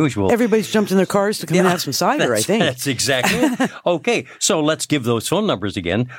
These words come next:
Speaker 1: with a reminder. I forgot to give a little mantra. Call early, call often, one question per call.
Speaker 2: I think
Speaker 1: In
Speaker 2: everybody
Speaker 1: Toronto,
Speaker 2: knows
Speaker 1: yeah,
Speaker 2: that
Speaker 1: uh,
Speaker 2: mantra.
Speaker 1: most likely now.
Speaker 2: <laughs>
Speaker 1: Yeah. In Toronto, four one six,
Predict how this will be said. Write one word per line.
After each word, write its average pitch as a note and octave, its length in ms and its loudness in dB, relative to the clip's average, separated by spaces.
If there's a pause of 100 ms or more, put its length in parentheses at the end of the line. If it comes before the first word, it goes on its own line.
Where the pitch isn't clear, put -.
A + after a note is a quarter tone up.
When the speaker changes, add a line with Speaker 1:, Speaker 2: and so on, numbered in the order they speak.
Speaker 1:
with A#3+ 400 2
a F3 60 0
reminder. A#2 560 0
I E2 60 0
forgot C3 320 -4
to G#2+ 60 -8
give F#2+ 140 -4
a F#2 60 -4
little F2+ 240 0
mantra. F#2 440 0 (260)
Call A2 300 -2
early, G2+ 360 0
call F2 320 0
often, F#2+ 380 0
one B2+ 280 0
question F2+ 580 -2
per F#2+ 140 -4
call. F3+ 420 0
Speaker 2:
I - 40 -16
think - 720 -4
Speaker 1:
In G3+ 40 0
Speaker 2:
everybody G#3 400 0
Speaker 1:
Toronto, C3 80 -6 (120)
Speaker 2:
knows A2+ 200 0
Speaker 1:
yeah, B2 80 2
Speaker 2:
that A2 100 0
Speaker 1:
uh, A2 40 -8
Speaker 2:
mantra. A#2 380 -2
Speaker 1:
most A#2 240 -6
likely F2 360 -6
now. E4 200 2
Speaker 2:
<laughs> - 40 -2 (240)
Speaker 1:
Yeah. C3 180 0 (260)
In F#3 160 0
Toronto, C#3+ 440 0
four D3+ 360 2
one G#2+ 280 0
six, - 520 -4